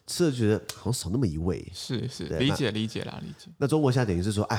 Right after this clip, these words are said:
Speaker 1: 现在没有猪瘟啦，可能还是有猪瘟，可是消息被盖掉了，不知道。然后，
Speaker 2: <laughs>
Speaker 1: 然后他们等于是要增加猪只，要买很多玉米啊、黄豆啊，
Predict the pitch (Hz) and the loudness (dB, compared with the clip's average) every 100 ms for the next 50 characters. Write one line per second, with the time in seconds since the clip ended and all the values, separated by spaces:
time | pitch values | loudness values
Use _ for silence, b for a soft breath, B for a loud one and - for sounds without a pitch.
0 | 87 110 107 82 92 92 87 85 - 98 | 0 0 0 -2 -2 -2 0 -2 -2 0
1 | 107 110 92 98 87 92 90 50 - 101 | 2 2 2 0 0 -4 -6 -12 -4 -2
2 | 95 82 92 90 85 69 - 82 85 - | 0 0 0 0 0 -2 -6 -4 -6 -4
3 | 123 107 110 120 - 147 117 127 117 101 | -2 2 4 4 4 4 4 4 4 4
4 | 95 107 110 120 120 110 90 98 95 107 | 4 4 2 2 2 0 -2 -2 0 2
5 | 101 85 85 98 120 87 80 82 82 85 | 2 0 0 0 0 -2 -2 -4 -4 -2
6 | 95 95 85 | 2 2 2